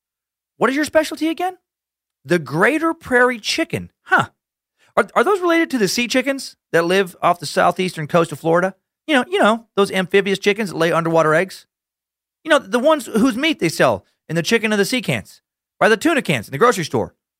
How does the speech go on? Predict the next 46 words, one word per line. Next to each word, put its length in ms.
What 100
am 20
I 60
talking 260
about? 260
Not, 220
nothing. 320
Old 140
Atlantis 360
episode, 400
time 200
suck 160
reference. 320
I'll 100
show 120
myself 300
out. 160
Uh, 120
the 100
name 240
of 120
Plainfield 520
was 160
bestowed 580
on 160
the 60
town 320
by 160
one 160
of 60
its 100
founding 280
fathers, 500
a 100
transplanted 800
New 160
Englander 480
named 220
Elijah 540
Waterman, 460
who 60
settled 280
there 140
in 80
eighteen 320
forty-nine, 580